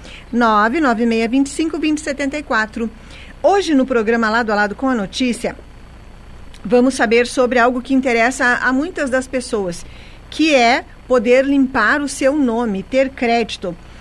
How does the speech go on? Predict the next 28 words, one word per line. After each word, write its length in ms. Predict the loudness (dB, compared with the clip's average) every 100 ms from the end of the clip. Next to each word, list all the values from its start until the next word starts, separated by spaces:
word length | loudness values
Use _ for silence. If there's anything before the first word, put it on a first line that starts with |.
| -6
Eu 100 | 0
vou 120 | 0
conversar 440 | 2 0 0 0 -2
com 160 | -2
Thiago 360 | -2 0 0 -2
Ramos, 360 | -2 0 0 0
gerente 360 | 0 0 -2
da 140 | -2 -4
Serasa, 560 | -2 -2 0 0 -2 -6 -12 -20 -8
porque 460 | 0 0 2 -2 -2 -4 -18 -20 -4
mais 300 | 0 2 0
de 80 |
três 400 | -2 0 0 0
vírgula 320 | -2 -2 0 0
três 480 | 2 2 2 -4 -2
milhões 560 | 0 2 2 0 0 -2
de 100 | 0
gaúchos 720 | 2 2 2 -2 -2 -4 0
vão 240 | 0 0
poder 320 | 0 0 0
renegociar 760 | 0 0 0 0 -2 -2 -2 0
as 160 | 0
dívidas 540 | -2 -4 -4 -2 -2 -2
no 220 | -2 -4
Feirão 640 | -2 -2 0 0 0 0 -4
Serasa 760 | -4 -2 0 0 0 -2 -4
Limpa 600 | -4 -2 -2 -2 -2 -2
Nome. 440 | 0 0 0 -4